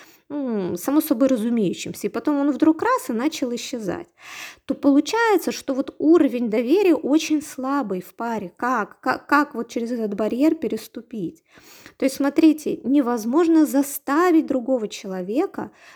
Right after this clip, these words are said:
заниматься с кем-то сексом, даже если есть, э, там, штамп в паспорте, и, может быть, он бы и головой понимает, что, ну, наверное, неплохо, но вот, как говорится, не могу.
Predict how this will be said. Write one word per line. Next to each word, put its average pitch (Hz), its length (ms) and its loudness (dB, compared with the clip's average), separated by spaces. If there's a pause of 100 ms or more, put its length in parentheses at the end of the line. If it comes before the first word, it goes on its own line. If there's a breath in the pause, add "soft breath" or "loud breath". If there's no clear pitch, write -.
заниматься 226 600 0
с - 80 -10
кем-то 247 300 -8
сексом, 190 460 -6
даже 254 280 -2
если 226 260 -6
есть, 226 480 -4
э, 185 260 -6
там, 175 200 -16
штамп 214 300 -8
в - 60 -20
паспорте, 247 600 -4
и, 185 240 -2 (1040)
может 240 240 -4
быть, 247 180 -4
он 233 180 0
бы 202 120 2
и 202 180 0
головой 214 440 0
понимает, 214 560 -4
что, - 280 -14
ну, 180 200 -8 (180)
наверное, 185 360 -4
неплохо, 233 500 0
но 214 120 -4
вот, 233 180 -8
как 208 140 -10
говорится, 220 320 -8
не 214 100 -4
могу. 220 400 -8